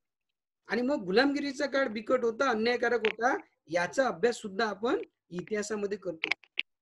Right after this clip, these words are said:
आणि यावर्षी मी तुम्हाला इतिहास शिकवणार आहोत. आपल्या पाठ्यक्रमामध्ये जेव्हा संदर्भ येईल,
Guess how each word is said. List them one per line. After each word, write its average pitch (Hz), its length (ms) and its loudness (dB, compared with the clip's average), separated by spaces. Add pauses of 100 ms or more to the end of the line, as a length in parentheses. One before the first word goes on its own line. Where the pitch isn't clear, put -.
(2250)
आणि 196 140 0
यावर्षी 202 600 -2 (380)
मी 202 100 -2
तुम्हाला 214 320 0
इतिहास 196 320 0
शिकवणार 220 380 4
आहोत. 202 120 6 (1600)
आपल्या 190 220 -4
पाठ्यक्रमामध्ये 214 1000 4 (520)
जेव्हा 196 200 2
संदर्भ 202 420 0
येईल, 285 320 2